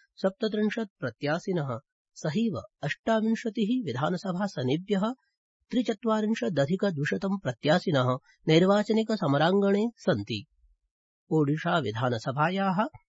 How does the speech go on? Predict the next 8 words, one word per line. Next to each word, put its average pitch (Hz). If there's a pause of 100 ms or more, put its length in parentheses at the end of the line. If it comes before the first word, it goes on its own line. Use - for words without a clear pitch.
(140)
सप्तचत्वारिंशदधिकैकशत 208 (160)
आसनेषु 147 (200)
प्रथमे 123
चरणे 147 (480)
अष्टाविंशतिः 220
आसनेषु 175 (200)
श्वः 113 (300)
मतदानानि 190